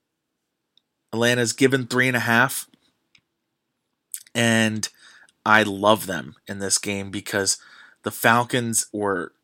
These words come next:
embarrassed by the Browns, and we just saw Dallas play their best game of the year at Philly,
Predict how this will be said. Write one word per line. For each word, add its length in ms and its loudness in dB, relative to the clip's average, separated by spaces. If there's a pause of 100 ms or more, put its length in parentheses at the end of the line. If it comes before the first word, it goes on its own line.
(300)
embarrassed 460 2
by 100 0
the 80 0
Browns, 480 -4 (540)
and 120 0
we 80 -2
just 240 0
saw 200 2
Dallas 800 2 (1080)
play 400 4
their 160 4
best 260 4
game 160 2
of 80 -4
the 60 0
year 380 4 (200)
at 200 4
Philly, 500 0